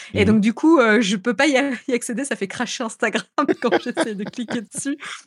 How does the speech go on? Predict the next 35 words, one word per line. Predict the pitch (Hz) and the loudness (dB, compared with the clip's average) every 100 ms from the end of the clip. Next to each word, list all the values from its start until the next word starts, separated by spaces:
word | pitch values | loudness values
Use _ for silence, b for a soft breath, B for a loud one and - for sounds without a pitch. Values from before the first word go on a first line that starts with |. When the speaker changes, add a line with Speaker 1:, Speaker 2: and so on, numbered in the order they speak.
| 302 | -8
Speaker 1:
parce | 294 285 | -4 0
qu'il | 277 | 2
doit | 254 | 2
pas | 240 339 | 2 0
comprendre | 330 240 - 285 320 | 0 -2 2 2 4
que | 339 | 0
je | 302 | 0
m'étais | 247 247 | -2 -2
installé | 233 247 233 247 | -2 -2 -4 -4
Threads | 254 - 233 - | -6 -4 -4 -2
sur | 196 | 0
un | 190 190 214 | 2 2 2
autre | 262 - | 0 -2
smartphone | - 220 208 233 233 | -6 -6 -4 -4 -4
qui | 226 | -2
avait | 190 | 0
accès | 208 - 247 | 0 -4 -4
aux | 233 | -2
U | 214 214 | -2 -2
S. | 214 214 - - - | -4 -4 -10 -8 -2
Speaker 2:
Mhm. | 113 131 160 - | 0 0 -2 0
Mais | |
moi, | 131 196 | 0 0
je | 254 | -2
l'avais | 139 | -2
Speaker 1:
Donc, | 127 | -2
Speaker 2:
installé | 117 123 139 | -2 0 2
Speaker 1:
le | |
Speaker 2:
avant | 123 190 | 2 2
Speaker 1:
pauvre | 277 | 2
est | |
Speaker 2:
qu'il | 220 | 2
ne | |
Speaker 1:
perdu. | 233 208 | 0 0
Speaker 2:
coupe. | 208 151 | -4 -8